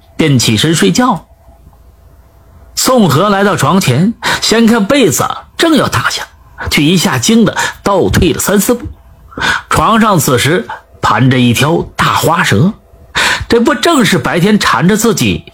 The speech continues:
做了美梦的那条蛇吗？宋秀才一惊之下，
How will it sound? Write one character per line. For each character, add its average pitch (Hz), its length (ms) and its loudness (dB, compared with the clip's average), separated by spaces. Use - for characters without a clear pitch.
做 208 260 0
了 170 120 2
美 87 240 -2
梦 247 260 4
的 180 80 4
那 123 140 0
条 113 160 0
蛇 - 180 -2
吗？ - 80 -12
宋 156 240 0
秀 139 200 2
才 113 240 -2
一 165 140 2
惊 196 180 4
之 220 140 4
下， 220 300 -2